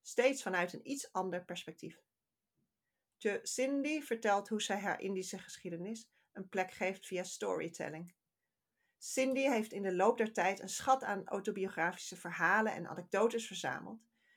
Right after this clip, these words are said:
die zij tegenwoordig af en toe vanaf een podium deelt met een geïnteresseerd publiek. In de rubriek Indische Kiekjes praat ik onder meer met Pa Richard en Pa Peter, die een inkijkje geven in hun Indische geschiedenis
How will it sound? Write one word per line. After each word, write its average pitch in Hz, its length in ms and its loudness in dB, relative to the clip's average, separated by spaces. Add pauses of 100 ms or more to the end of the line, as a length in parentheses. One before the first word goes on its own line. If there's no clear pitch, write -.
(320)
die 214 120 -4
zij 214 140 2
tegenwoordig 220 800 6
af 233 140 4
en 254 120 -2
toe 240 200 -2
vanaf 196 280 -2
een 180 120 -8
podium 180 360 2
deelt 170 400 0 (180)
met 180 120 -8
een 190 60 -6
geïnteresseerd 175 720 -4
publiek. - 480 -8 (880)
In 254 180 8
de 240 80 10
rubriek 226 480 4
Indische 262 440 2
Kiekjes - 600 -6 (240)
praat 214 220 4
ik 226 100 -8
onder 196 240 -2
meer 190 200 4
met 185 200 0
Pa - 160 0
Richard 240 680 2
en 196 160 -4
Pa - 140 0
Peter, 220 600 0 (420)
die 220 160 4
een - 80 -2
inkijkje 226 460 4
geven 180 380 -2
in 175 140 -4
hun 175 260 -6
Indische 226 440 0
geschiedenis 190 840 -6